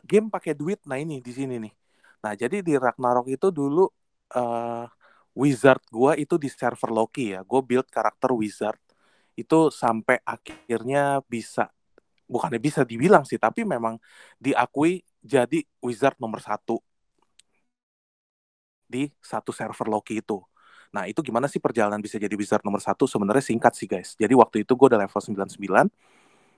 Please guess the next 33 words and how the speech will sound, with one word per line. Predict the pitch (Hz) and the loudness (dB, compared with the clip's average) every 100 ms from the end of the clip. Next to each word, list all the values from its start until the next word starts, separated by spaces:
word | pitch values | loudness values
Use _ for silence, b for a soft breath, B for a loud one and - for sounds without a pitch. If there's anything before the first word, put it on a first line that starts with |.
| _ | _
udah | 110 110 101 98 98 98 98 - | -2 0 2 0 0 -4 -8 -8
level | 107 - | -6 -4
mentok, | 104 104 165 - _ | -6 4 2 2 _
terus | 143 - | -4 0
gue | 135 | 0
tantangin | 120 117 123 135 | 0 -6 -8 -8
semua | - 117 113 117 _ _ | -12 -12 -10 -10 _ _
wizard | 113 113 120 127 | -12 -4 -4 -4
yang | 123 101 98 _ _ _ - | -6 -8 -14 _ _ _ -12
ada | 107 107 | -8 -8
di | 104 | -6
server | 113 107 107 104 | -8 -8 -8 -4
itu | 135 | -4
untuk | 120 107 | -4 -8
P | 110 | -8
V | - 107 | -8 -6
P | 123 107 | -6 -6
by | 98 | -6
one | 104 113 104 | -2 -2 -2
gitu. | 95 92 87 _ _ _ _ _ _ _ _ | -12 -14 -16 _ _ _ _ _ _ _ _
Dan, | - 120 117 120 117 b b b b b | -4 0 0 -4 -12 b b b b b
eh, | 123 120 120 120 117 117 _ _ _ _ _ _ _ | 2 4 2 0 -2 -8 _ _ _ _ _ _ _
beruntungnya | 127 170 202 226 294 | 4 6 8 4 2
gue | 294 330 | 2 2
menang | 311 208 175 | 4 2 2
gitu | 143 | -6
loh. | 110 | -6
Gue | 120 214 | -6 -8
menang | 240 202 | -6 -6
lawan | 147 131 | -4 -6
mereka | 131 127 127 123 | -6 -10 -8 -10
yang | 110 110 | -10 -12
diakui | 113 110 - 120 117 | -10 -10 -8 -12 -12